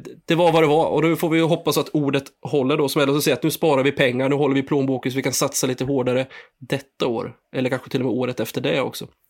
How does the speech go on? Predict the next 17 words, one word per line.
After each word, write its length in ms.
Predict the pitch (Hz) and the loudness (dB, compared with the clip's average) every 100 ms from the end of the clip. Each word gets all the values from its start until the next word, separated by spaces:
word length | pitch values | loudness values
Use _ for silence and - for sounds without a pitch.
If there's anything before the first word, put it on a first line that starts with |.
| _ _ _ - - - - - | _ _ _ -14 -14 -16 -14 -12
Så 120 | - | -4
det 60 | 135 | 0
är 20 | |
väl 80 | 139 | 2
lite 160 | 143 151 | 2 0
upp 120 | - | 0
till 100 | 135 | 0
bevis 300 | 139 151 - | 0 0 -2
då, 120 | 113 - _ | -4 -8 _
men, 320 | 135 143 139 | 0 2 4
eh, 260 | 139 143 135 120 _ _ - | 4 4 2 -2 _ _ 0
ja, 180 | 151 - | 0 0
s-, 160 | - - | -6 -6
s-, 260 | - 170 - | -6 -4 -2
svårt 320 | 190 185 - | 0 0 0
att 60 | |
vara 380 | 165 156 151 147 | 2 4 4 2